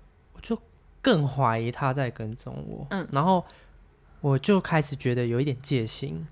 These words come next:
Speaker 2: 嗯。
Speaker 1: 然后我终于找到了一个车位，然后那一个车位真的就是只有一个，
Speaker 2: 嗯。
Speaker 1: 你要怎么，呃，就是真的只能容纳我那一台，
Speaker 2: 一台、嗯。
Speaker 1: 所以你要怎么搬啊，就是你都没有办法再塞一台。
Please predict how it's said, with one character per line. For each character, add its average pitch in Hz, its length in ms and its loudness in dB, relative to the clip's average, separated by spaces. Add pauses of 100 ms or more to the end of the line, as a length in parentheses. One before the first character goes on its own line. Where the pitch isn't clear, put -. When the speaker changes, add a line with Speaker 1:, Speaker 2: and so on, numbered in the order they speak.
Speaker 2:
嗯。 190 140 -4 (180)
Speaker 1:
然 151 140 2
后 202 140 6
我 156 140 6
终 196 380 4
于 175 60 6
找 139 160 4
到 156 120 6
了 147 60 4
一 143 40 2
个 139 80 2
车 127 260 0
位， 120 160 0
然 131 80 0
后 185 80 4
那 208 200 4
一 190 60 4
个 175 80 4
车 160 220 2
位 170 100 4
真 208 240 4
的 151 80 6
就 175 180 2
是 175 120 4
只 139 220 0
有 131 200 0
一 - 80 8 (160)
个， 139 180 4 (200)
Speaker 2:
嗯。 214 160 2
Speaker 1:
你 175 80 8
要 214 140 8
怎 156 200 4
么， 131 140 0
呃， 175 120 8 (160)
就 240 120 6
是 226 160 2
真 202 160 6
的 202 100 8
只 143 100 2
能 127 120 4
容 123 280 4
纳 139 220 4
我 117 260 4
那 131 140 6
一 143 80 6
台， 139 300 -2
Speaker 2:
一 - 40 -10
台、 175 100 -8
嗯。 180 80 -2
Speaker 1:
所 226 100 8
以 247 60 8
你 196 80 4
要 180 120 6
怎 160 120 2
么 127 100 2
搬 160 400 4
啊， 135 440 2
就 147 60 -2
是 151 320 0 (220)
你 151 80 0
都 185 100 6
没 190 120 4
有 147 60 6
办 160 120 2
法 135 140 0
再 160 160 2
塞 127 220 0
一 123 80 0
台。 - 280 -8